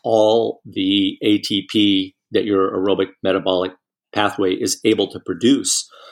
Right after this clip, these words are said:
before it needs to call in the cavalry, um, you know, the anaerobic system to, to make up the deficit in a A T P production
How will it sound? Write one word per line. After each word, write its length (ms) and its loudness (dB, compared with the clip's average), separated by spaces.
before 500 2
it 120 0
needs 260 -4
to 80 -8
call 380 0
in 140 -4
the 100 -8
cavalry, 680 0
um, 540 0
you 100 -2
know, 60 -2
the 80 2
anaerobic 460 2
system 440 -2
to, 120 -6
to 240 0
make 260 0
up 180 -2
the 60 -6
deficit 680 -6
in 380 0
a 140 2
A 160 2
T 180 -2
P 240 -2
production 640 -2